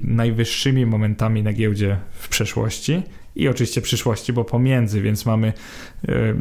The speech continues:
jedno zdarzenie maksimum, drugie zdarzenie maksimum i pomiędzy ten dołek musiał być o głębokości przynajmniej minus dwudziestu procent i wtedy uznawałem go za dobry moment na wejście w inwestycje. Oczywiście to jest pewne założenie, nie musi tak być, ale zaraz zobaczycie, jak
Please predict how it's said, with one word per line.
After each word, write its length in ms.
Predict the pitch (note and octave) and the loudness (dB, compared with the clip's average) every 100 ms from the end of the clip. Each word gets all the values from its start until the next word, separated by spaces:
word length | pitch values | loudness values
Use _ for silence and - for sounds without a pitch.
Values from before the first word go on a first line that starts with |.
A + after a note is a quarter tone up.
| - - | -2 0
jedno 380 | C3 C#3 C#3+ | 2 4 2
zdarzenie 600 | B2+ B2+ B2+ B2+ A#2+ A#2 - | 2 2 2 4 4 2 0
maksimum, 540 | B2 A#2+ - B2 A2 G#2+ | 0 0 0 0 2 2
drugie 240 | C3+ D3 | 2 2
zdarzenie 320 | C#3 C#3 C#3 | 2 2 4
maksimum 500 | C3+ C3+ - C3+ C3 | 2 0 2 2 2
i 60 | A#2+ | 0
pomiędzy 440 | - A#2 A#2+ A#2 | 0 2 2 0
ten 160 | A2+ A2 | 0 0
dołek 300 | A2 A2 - | 2 0 0
musiał 240 | G#2+ A2 | 0 0
być 180 | A2 A2 | -2 -2
o 80 | G#2+ | -2
głębokości 600 | A2 G#2+ G#2+ A2+ A2+ - | 0 0 0 -2 -2 -2
przynajmniej 400 | - - B2 B2 | -2 -2 0 0
minus 340 | B2 C3+ C3 A2 | 2 2 2 0
dwudziestu 520 | G#2+ G#2 G#2 - G#2 | -2 0 0 -2 -4
procent 500 | G#2+ G#2+ - G#2+ - | 0 -2 0 -2 -2
i 60 | |
wtedy 260 | - B2+ B2+ | -2 0 2
uznawałem 500 | B2 A#2+ A2 A2+ A2 | 2 2 2 2 2
go 140 | G#2+ | 2
za 240 | G#2 G#2 G#2 - - - - | 2 2 0 -4 -16 -16 -6
dobry 420 | G2+ A#2 - B2 | 0 0 2 2
moment 400 | A2+ A2+ A2+ A2 | 2 2 2 2
na 100 | G#2 | 0
wejście 340 | G2 G#2+ G2+ - | 2 0 0 -2
w 60 | |
inwestycje. 600 | G2+ G#2+ G#2 - B2+ - | 0 0 -2 0 -2 -2
Oczywiście 300 | - - - | -6 -4 -2
to 60 | A3 | 0
jest 160 | G3 - | 0 0
pewne 240 | F3+ E3+ | 0 2
założenie, 760 | D3+ B2+ B2+ C#3 C#3+ C#3 C3+ - B2 | 4 4 4 4 4 2 0 -2 0
nie 120 | B2 | 2
musi 220 | B2 - | 2 0
tak 180 | A#2 A2 | -2 0
być, 200 | B2 B2+ | 0 0
ale 140 | A2+ | 0
zaraz 240 | G#2+ G#2+ G#2+ | 2 2 2
zobaczycie, 440 | G#2 G#2 G#2+ A2+ | 0 0 0 0
jak 140 | G2+ | 0